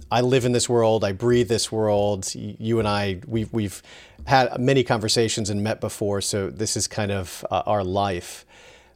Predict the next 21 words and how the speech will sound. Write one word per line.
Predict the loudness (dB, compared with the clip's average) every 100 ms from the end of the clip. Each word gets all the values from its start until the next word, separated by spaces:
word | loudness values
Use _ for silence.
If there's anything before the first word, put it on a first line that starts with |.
| _ -8
Why | -2 0 2
do | 0
you | 0
think | 0
it's | 0 -2
so | 2 2
hard | 0 -2 2 4 2 -2
for | -6 -4 -2 -2
the | -2 -2
average | -2 -2 -4 -2
financial | -2 -2 -4 -4
advisor | -4 -2 -2 -2 -4 -4
to, | -4 -6 -4 -4 -4 -4 -6 -4
um, | -2 -2 -4 -6 -12 -12
to | -4
kind | -4
of | -2
break | -2 -2 -4
through | -8 -2 -2 -2 -8 _ _ -6
on | -4
Bitcoin? | -6 -8 -8 -10 -10